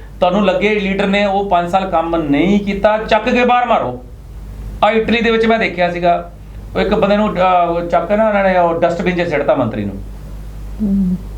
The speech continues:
Speaker 1: ਇਸ ਗੱਲ ਤੋਂ ਸਿੱਖਣ ਦੀ ਜ਼ਰੂਰਤ ਹੈ। ਸਿੱਟੋ ਡਸਟਬਿਨ 'ਚ ਗੰਦ ਨੂੰ, ਗੰਦ ਗੰਦਗੀ 'ਚ ਸਿੱਟਣਾ ਚਾਹੀਦਾ। ਤੇ ਜੇ ਤੁਸੀਂ ਗੰਦਗੀ 'ਚ ਨਹੀਂ ਸਿੱਟੋਗੇ ਤੇ ਫਿਰ ਤੁਹਾਨੂੰ ਗੰਦਗੀ 'ਚ ਸਿੱਟੇਗਾ ਅਗਲਾ।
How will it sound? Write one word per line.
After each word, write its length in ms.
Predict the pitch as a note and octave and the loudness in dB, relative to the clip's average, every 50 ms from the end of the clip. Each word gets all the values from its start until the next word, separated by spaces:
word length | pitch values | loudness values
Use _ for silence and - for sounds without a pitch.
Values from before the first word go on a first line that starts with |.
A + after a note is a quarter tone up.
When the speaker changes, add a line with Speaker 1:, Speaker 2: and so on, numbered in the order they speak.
| - - | -8 -6
Speaker 1:
ਇਸ 180 | D3+ D3+ D3 E3 | -4 -2 2 2
ਗੱਲ 120 | G3+ G#3 | 2 4
ਤੋਂ 120 | B3+ B3 | 4 2
ਸਿੱਖਣ 240 | - F#3+ - F#3+ G3 | 2 2 2 2 2
ਦੀ 120 | F#3+ G3 F3 | 2 4 4
ਜ਼ਰੂਰਤ 340 | F3 E3+ F3 E3+ E3 - | 4 4 2 2 2 2
ਹੈ। 100 | G3 G#3 | 2 2
ਸਿੱਟੋ 340 | G#3 - A3 A3 A3+ D4 D4 | 2 2 4 4 6 6 6
ਡਸਟਬਿਨ 400 | C#4+ C#4 C4 B3+ - A3+ A3 A3 | 4 4 2 0 -2 -2 0 0
'ਚ 60 | A#3 | 2
ਗੰਦ 280 | A3+ - F#3 F#3 F3+ G3+ | 4 4 2 2 2 0
ਨੂੰ, 180 | G#3+ A#3 A#3 F3+ | 0 0 2 2
ਗੰਦ 260 | F3+ F#3 F#3 G3 G3 | 2 2 0 0 0
ਗੰਦਗੀ 300 | G3 F#3+ G3 G3 G3+ F#3+ | 0 0 0 0 0 0
'ਚ 60 | G3+ | -2
ਸਿੱਟਣਾ 340 | G3+ E3+ E3 F#3 F3 E3 D3+ | -2 -2 -2 0 0 0 0
ਚਾਹੀਦਾ। 340 | C#3 B2+ C3+ C3+ B2+ - - - - - - - - - - | 0 -4 -2 -2 -2 -2 -4 -8 -12 -12 -12 -12 -12 -10 -4
ਤੇ 80 | - G3 | -2 2
ਜੇ 120 | G3 A3+ | 2 2
ਤੁਸੀਂ 260 | A3+ A3 A3 A#3 F#3 D#3 | 4 4 2 2 2 2
ਗੰਦਗੀ 300 | G3 F#3+ G#3 A3 A3 A3 | 2 2 2 2 2 0
'ਚ 60 | A#3 | 0
ਨਹੀਂ 120 | A3+ G#3+ | 0 0
ਸਿੱਟੋਗੇ 280 | F3+ G3+ - A3+ A3 A3+ | 0 0 0 2 2 2
ਤੇ 100 | A3+ A3+ | 2 2
ਫਿਰ 120 | A3 A3+ | 2 2
ਤੁਹਾਨੂੰ 340 | A3+ - A3 F#3 F#3+ G#3+ - | 2 2 0 0 0 0 0
ਗੰਦਗੀ 340 | G3+ G3+ G3 G3+ G3 G3 G3 | 0 0 0 -2 -2 -2 -2
'ਚ 80 | F#3+ | -2
ਸਿੱਟੇਗਾ 380 | F3 E3 D#3 D3+ G3+ G3+ G3 E3 | -2 -4 -2 -2 -2 2 2 2
ਅਗਲਾ। 280 | D3 B2 G#2+ G2 G2+ | 2 0 -2 -4 -6